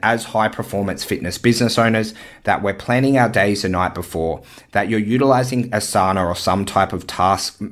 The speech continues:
tracking software. There's a, a ton out there. I just like Asana. That you're mapping out your perfect week and you know what your perfect week looks like. And just a part of that, your perfect week changes from a month to month basis. So you're always constantly rejigging it,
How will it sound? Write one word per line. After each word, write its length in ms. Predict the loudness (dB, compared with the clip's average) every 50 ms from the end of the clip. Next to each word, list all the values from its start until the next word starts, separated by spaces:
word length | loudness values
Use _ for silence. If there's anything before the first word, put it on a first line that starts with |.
| -12 -14 -14
tracking 440 | -10 -4 -4 -4 -4 -4 -6 -8 -6
software. 540 | -6 -4 -4 -4 -4 -4 -2 0 0 0 0
There's 220 | 0 -2 -4 -4
a, 80 | -4 -6
a 160 | -6 -6 -8
ton 280 | -8 -2 -2 0 0 2
out 160 | 0 0 0
there. 200 | -2 -2 -2 0
I 100 | -2 -2
just 220 | -2 -4 -2 0
like 160 | 0 0 0 0
Asana. 520 | -2 -2 -2 -2 0 0 -2 -2 -4 -4 -10 -16 -18 -18 -18 -20 -20 -20 -20 _ _ _
That 180 | 0 0 2 2
you're 100 | 2 0
mapping 360 | 2 0 0 0 0 -2 0
out 180 | 0 0 0 0
your 120 | -2 -2
perfect 420 | -2 0 0 0 0 -2 -4 -4 -2
week 240 | -4 -4 -4 -4
and 120 | -4 -2 -2
you 60 | 0
know 180 | 2 2 2 4
what 240 | 4 2 2 4
your 120 | 4 2 2
perfect 480 | 2 2 2 2 2 0 -2 -4 -2
week 200 | -2 -4 -4 -4
looks 280 | -6 -8 -8 -8 -4 -2
like. 260 | 0 0 0 0 -2
And 320 | -4 -2 -2 -2 -4 -2 0
just 220 | 0 0 2 2
a 80 | 0 0
part 280 | 2 2 2 2 2
of 120 | 2 0 0
that, 260 | 0 0 0 -2 -8 -6
your 160 | -4 -2 -2
perfect 420 | 0 2 2 2 4 2 0 2 2
week 220 | 0 0 0 -2
changes 480 | -2 0 0 0 2 2 0 0 0 0
from 180 | 0 0 2
a 60 | 2
month 260 | 2 2 0 0 -2 -2
to 40 | -2
month 260 | 0 0 -2 -2 -2
basis. 440 | 0 0 0 2 2 2 2 2 2
So 80 | 2 2
you're 160 | 0 2 2
always 320 | 2 4 4 4 4 2
constantly 520 | 0 -2 -2 -2 -2 -2 -4 -2 0 0 0
rejigging 580 | 0 0 -2 -2 -2 -4 -4 -4 -2 0 2
it, 200 | 2 2 2 0